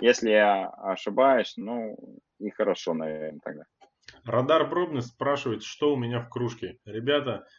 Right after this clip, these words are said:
Speaker 2: сегодня, э, ничего скандального, это просто Pepsi Light. Так, без сахара.
Speaker 1: Грациями?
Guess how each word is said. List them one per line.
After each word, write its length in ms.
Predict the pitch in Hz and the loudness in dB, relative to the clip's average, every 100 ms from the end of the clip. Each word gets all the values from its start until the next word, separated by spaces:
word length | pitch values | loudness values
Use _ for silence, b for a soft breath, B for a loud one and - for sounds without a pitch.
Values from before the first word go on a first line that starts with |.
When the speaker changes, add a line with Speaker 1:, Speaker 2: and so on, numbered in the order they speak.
| _ | _
Speaker 2:
сегодня, 480 | - 123 147 147 117 | -2 2 2 2 0
э, 1500 | 110 104 104 113 104 101 101 101 98 98 95 95 92 95 101 | -2 -4 -8 -8 -8 -6 -6 -4 -6 -6 -8 -10 -12 -14 -6
ничего 460 | 117 120 135 131 | -4 -2 -2 -2
скандального, 680 | 131 113 107 113 110 98 95 | -2 -4 -2 0 0 -2 -4
это 200 | 123 127 | -4 -4
просто 360 | 123 120 120 - | -2 -2 -2 -4
Pepsi 380 | 117 107 - 101 | 0 0 0 -2
Light. 260 | 95 92 87 _ _ _ _ _ _ _ _ 807 784 _ 392 _ _ _ _ _ _ _ _ - - _ _ - - - | 0 -2 -4 _ _ _ _ _ _ _ _ _ _ _ _ _ _ _ _ _ _ _ _ -20 -20 _ _ -18 -6 2
Так, 340 | 139 120 - - - | 4 2 -2 -6 -6
без 380 | 110 147 - - | 2 2 2 4
сахара. 440 | 147 123 135 92 | 6 10 8 6
Speaker 1:
Грациями? 200 | 104 85 | -2 -6